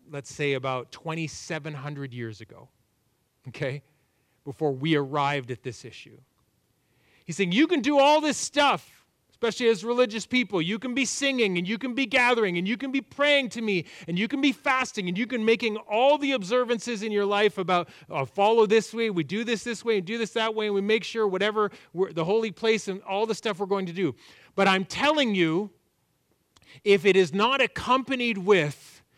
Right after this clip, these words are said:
activity and action that is about loosing chains of injustice and setting the oppressed free, I am not interested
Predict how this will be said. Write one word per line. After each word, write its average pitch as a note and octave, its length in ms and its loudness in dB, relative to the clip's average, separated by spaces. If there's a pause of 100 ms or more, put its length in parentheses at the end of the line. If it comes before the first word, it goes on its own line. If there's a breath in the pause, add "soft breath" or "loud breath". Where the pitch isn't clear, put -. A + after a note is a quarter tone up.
(320 soft breath)
activity F#3 1000 -2 (380 soft breath)
and F3+ 120 -4 (120)
action F#3 640 -2 (240 loud breath)
that F#3 220 4
is F#3 160 4
about E3 400 2
loosing A#3+ 720 0
chains A3+ 480 0
of G3+ 120 -2
injustice E3 760 -2 (180 loud breath)
and C#3 160 -8
setting G#3 440 0
the G3+ 120 2
oppressed F3 500 -4
free, A#2 520 -6 (400 soft breath)
I C#3 80 -4
am A#2 280 -6
not D3+ 460 -8 (400)
interested A2+ 760 -10